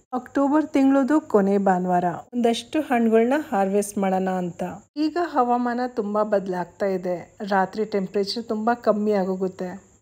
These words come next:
ಒಂದೊಂದ್ ದಿನ ಮಳೆ, ಮೋಡಗಳಿರುತ್ತೆ, ಬಿಸಿಲು ಅಷ್ಟಿರೋದಿಲ್ಲ. ನಾನ್ ನೆಟ್ಟಿರೋ ಅಂತ ಸುಮಾರು ಕಟಿಂಗ್ ಸಕ್ಸಸ್‌ಫುಲ್ ಆಗಿದೆ. ಈಗ ಇದು ಒಳ್ಳೆ ಸಮಯ ಅಂತ ಎಲ್ಲ ರೀಪಾಟ್ ಮಾಡ್ತಾ ಇದ್ದೀನಿ. ಈಗ ಸ್ವಲ್ಪ ಚಳಿ ಶುರು ಆಗುತ್ತೆ. ಸಕುಲೆಂಟ್ಸ್‌ಗೆ ಇದು ಒಳ್ಳೆ ಸಮಯ.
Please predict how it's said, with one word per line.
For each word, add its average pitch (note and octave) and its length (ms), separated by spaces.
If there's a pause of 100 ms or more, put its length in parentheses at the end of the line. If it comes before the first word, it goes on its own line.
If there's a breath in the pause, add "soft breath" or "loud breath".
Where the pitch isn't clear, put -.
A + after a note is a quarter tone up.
ಒಂದೊಂದ್ A#3 400
ದಿನ A#3 240
ಮಳೆ, F#3+ 540
ಮೋಡಗಳಿರುತ್ತೆ, G#3+ 1000
ಬಿಸಿಲು G#3 400
ಅಷ್ಟಿರೋದಿಲ್ಲ. G3 640 (240)
ನಾನ್ C#4 220
ನೆಟ್ಟಿರೋ D4 400
ಅಂತ C#4+ 320
ಸುಮಾರು G#3+ 460
ಕಟಿಂಗ್ A3 320
ಸಕ್ಸಸ್‌ಫುಲ್ G#3 640
ಆಗಿದೆ. G3 600 (120)
ಈಗ G#3+ 140
ಇದು G#3+ 240
ಒಳ್ಳೆ G#3+ 300
ಸಮಯ G#3+ 320
ಅಂತ G3+ 300 (180)
ಎಲ್ಲ B3 300
ರೀಪಾಟ್ G#3+ 460
ಮಾಡ್ತಾ G3+ 360
ಇದ್ದೀನಿ. F#3+ 420 (220)
ಈಗ D4+ 320
ಸ್ವಲ್ಪ C#4+ 340
ಚಳಿ A#3 360
ಶುರು G#3+ 260
ಆಗುತ್ತೆ. F#3 580
ಸಕುಲೆಂಟ್ಸ್‌ಗೆ B3+ 800
ಇದು A#3+ 280
ಒಳ್ಳೆ G3+ 340
ಸಮಯ. F#3+ 380